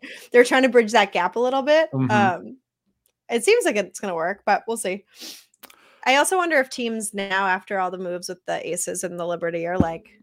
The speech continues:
Speaker 1: "We don't, we don't need this to be our year." <laughs> Like, if they
Speaker 2: Pack
Speaker 1: kind
Speaker 2: it
Speaker 1: of are
Speaker 2: in.
Speaker 1: like, "We're gonna use this year to get a lot better." But,
Speaker 2: Attention, Indiana.
Speaker 1: like,
Speaker 2: Yeah.
Speaker 1: it doesn't have to be now. Like, we
Speaker 2: Mm-hmm.
Speaker 1: don't have to.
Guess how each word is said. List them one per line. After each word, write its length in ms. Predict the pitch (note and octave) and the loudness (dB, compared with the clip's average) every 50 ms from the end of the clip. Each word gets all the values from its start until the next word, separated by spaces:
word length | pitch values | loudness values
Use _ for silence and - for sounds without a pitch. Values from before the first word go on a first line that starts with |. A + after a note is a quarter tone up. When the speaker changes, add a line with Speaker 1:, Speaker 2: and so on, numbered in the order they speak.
| _ _ _ _ _ _ _ _ | _ _ _ _ _ _ _ _
Speaker 1:
"We 300 | - G3+ F#3+ G#3+ G#3 G#3 | -12 -8 -6 -4 -2 -2
don't, 200 | F#3+ F#3 F3+ - _ _ _ _ _ | -2 -4 -6 -8 _ _ _ _ _
we 160 | G3+ A3 A3 | -8 -4 -2
don't 180 | G#3+ G#3 G3 F3 | -2 -2 -2 -2
need 220 | F#3+ F3+ F3 F3 | -4 -8 -10 -8
this 220 | E3+ E3 E3 - | -8 -8 -8 -8
to 100 | - - | -8 -10
be 160 | F3+ F#3 E3 E3+ | -10 -10 -8 -8
our 140 | - - - | -10 -10 -12
year." 400 | F3 - - D2 - - - - - | -14 -14 -14 -14 -12 -12 -14 -6 -2
<laughs> 40 | |
Like, 340 | - C#4 - G#4+ G4 C#4+ - - | 2 4 6 6 6 6 4 2
if 140 | F#4 - - | 2 2 4
they 140 | - E4+ E4+ | 2 2 4
Speaker 2:
Pack 200 | - - C4+ A#3+ | 4 4 2 2
Speaker 1:
kind 100 | A3+ A3+ | 2 0
Speaker 2:
it 40 | |
Speaker 1:
of 80 | A3 G#3+ | -2 -2
are 60 | A3 A3 | 0 0
Speaker 2:
in. 60 | G#3+ | 0
Speaker 1:
like, 360 | G#3 G3+ G3 G3+ G#3 - - - C3+ - - - | 0 0 -2 -4 -6 -10 -16 -16 -14 -14 -8 -2
"We're 140 | - A#3+ A#3+ | 2 2 4
gonna 140 | B3 C4 C4 | 4 4 2
use 400 | B3+ A3+ A3+ A#3+ A#3+ A#3+ A3 G3 | 2 0 0 0 0 0 0 -2
this 220 | G#3+ G#3+ G#3 - | -4 -6 -6 -4
year 160 | G#3+ G#3 G3+ | -4 -2 -2
to 80 | G3 G3 | -2 -2
get 140 | F#3+ F#3+ F3+ | -2 -4 -4
a 60 | F3 | -4
lot 340 | F3+ F#3 F3+ E3+ E3 - G3 | -2 -2 -2 -2 -2 -4 -6
better." 480 | F#3+ F3 E3 E3 D#3 A#2+ C3 E3+ G3 _ _ _ _ - - - | -6 -6 -6 -6 -8 -8 -10 -12 -14 _ _ _ _ -20 -12 -6
But, 140 | - C#3+ - | -2 -2 0
Speaker 2:
Attention, 400 | - - C3+ B2+ - - B2+ B2+ | 2 2 2 2 4 2 2 2
Indiana. 580 | B2+ B2 A#2+ A#2 A2+ G#2 G2+ G#2 A2 A2 A2 - _ _ | 2 0 0 2 0 0 0 0 -4 -4 -6 -8 _ _
Speaker 1:
like, 140 | - A3 G#3 | -4 -4 -2
Speaker 2:
Yeah. 140 | - A3+ G#3+ | 0 -2 0
Speaker 1:
it 40 | - | 4
doesn't 340 | B3+ A#3+ A#3 A#3 A#3+ A#3 - | 4 4 4 4 0 -2 -6
have 380 | G3 - - G3 G3 - - - | -4 -2 -2 -2 -2 -2 -8 -12
to 80 | G#3+ | -10
be 380 | G3 - G3+ F3 E3+ D#3+ D#3+ D#3 | -10 -8 -8 -8 -8 -8 -12 -12
now. 200 | E3 D#3 D3+ - - | -14 -16 -12 -6 -4
Like, 240 | B2 C3 C3 A3+ | -2 -2 -2 -2
we 140 | A3+ G#3+ A3 | -2 -2 -2
Speaker 2:
Mm-hmm. 60 | A3 | 0
Speaker 1:
don't 240 | G#3+ A3+ A3 - - | 0 -2 -2 -2 -6
have 340 | G3+ - - F#3+ F#3 F#3 - | -6 -2 -2 -2 -2 -2 -6
to. 420 | - G3+ F#3 F3 E3+ E3+ F#3 - | -6 -4 -2 -2 -2 -2 -4 -8